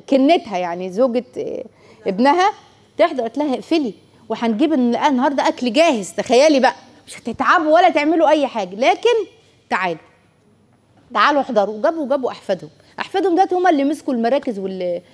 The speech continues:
وال-، والمساجد بفضل الله تعالى. الفكرة إيه؟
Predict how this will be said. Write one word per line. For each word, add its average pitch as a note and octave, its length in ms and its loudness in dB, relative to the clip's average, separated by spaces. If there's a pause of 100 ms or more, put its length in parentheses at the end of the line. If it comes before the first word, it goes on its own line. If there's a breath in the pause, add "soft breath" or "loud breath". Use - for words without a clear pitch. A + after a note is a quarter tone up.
(300 soft breath)
وال-، F#3 360 -2
والمساجد F#3 720 -4
بفضل F#3+ 320 -4
الله F#3 180 -2
تعالى. - 300 -10 (1040 soft breath)
الفكرة D#4 380 2
إيه؟ A3 240 4